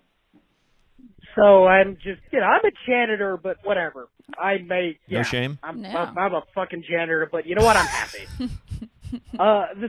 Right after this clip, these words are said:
Speaker 1: thing is, this year has sucked, and it has led to a serious case of artist block.
Speaker 3: Mm.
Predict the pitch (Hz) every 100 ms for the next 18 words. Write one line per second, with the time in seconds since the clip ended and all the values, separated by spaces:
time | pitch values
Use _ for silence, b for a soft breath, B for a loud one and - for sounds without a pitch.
0 | - 311 294 285 190 240 208 220 214 196
1 | 170 _ _ - 277 233 180 - _ _
2 | _ _ _ _ _ _ _ _ _ _
3 | _ _ 277 294 262 262 202 202 233 220
4 | 247 214 208 - 220 196 208 185 208 170
5 | - 170 160 214 202 170 - 143 104 -
6 | - - 180 175